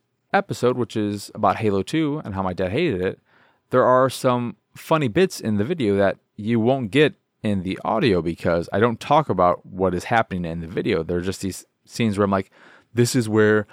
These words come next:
I just let my father sit at this turret because I wanted them to be able to kill some enemies for a change." And I just sat there doing nothing. And that's why you're looking at this and like, "What kind of fucking gameplay is this? You're just fucking standing there."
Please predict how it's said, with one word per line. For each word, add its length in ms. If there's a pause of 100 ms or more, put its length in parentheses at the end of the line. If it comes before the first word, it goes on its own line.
(220)
I 80
just 200
let 120
my 260 (220)
father 400
sit 200
at 100
this 140
turret 400 (220)
because 540 (320)
I 100
wanted 320
them 160
to 80
be 120
able 100
to 80
kill 160
some 160
enemies 320
for 140
a 40
change." 460 (120)
And 140
I 80
just 260 (300)
sat 280
there 100
doing 240
nothing. 300
And 80
that's 200
why 140
you're 220
looking 200
at 140
this 120
and 80
like, 200 (120)
"What 180
kind 220
of 80
fucking 380
gameplay 380
is 140
this? 180
You're 100
just 280
fucking 340
standing 400
there." 220